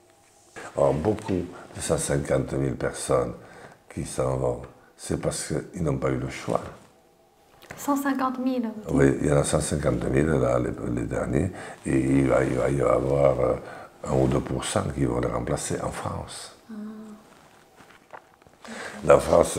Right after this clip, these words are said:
Speaker 1: qui était, euh, le grenier de l'Europe, avec l'Ukraine d'ailleurs, dit-on autrefois.
Speaker 2: Mhm. Et, euh, j'ai, j'ai vu justement dans un rapport de l'Union européenne,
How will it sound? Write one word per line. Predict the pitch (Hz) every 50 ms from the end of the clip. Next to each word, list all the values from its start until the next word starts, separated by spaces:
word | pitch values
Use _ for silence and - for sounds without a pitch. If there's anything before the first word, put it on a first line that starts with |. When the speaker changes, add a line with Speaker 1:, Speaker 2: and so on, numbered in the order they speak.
| - - -
Speaker 1:
qui | - 67
était, | - - - 92
euh, | 90 92 87 78 69 64 60 62 - - - - - - - - - - -
le | 71 69 65 65
grenier | 65 - 67 67 69 82 104 120 131 120
de | 85 67 64
l'Europe, | 60 58 58 60 - - - - - - - - - - - - - - - - - - - - - _ _ _ _ -
avec | 60 60 64 64 62 -
l'Ukraine | 60 60 60 - - - 65 69 67
d'ailleurs, | 60 52 - - 58 58 60 58 55
dit-on | 53 - - - - 58 57 - - - - 269
autrefois. | 262 262 254 254 - -
Speaker 2:
Mhm. | 247 240 - - - - - - - - - - - - - 247
Et, | 247
euh, | 240 226 226
j'ai, | 226 240 240 - - -
j'ai | 226 214 208 202
vu | 220 277 294 254
justement | 240 240 - 240 240 247 247
dans | 240 220 202 208
un | 202
rapport | 196 - - 226 226 - 262 254 240 220 -
de | 220 202 196 190 190
l'Union | 214 202 214 202 190 190
européenne, | 196 185 185 214 214 220 233 262 285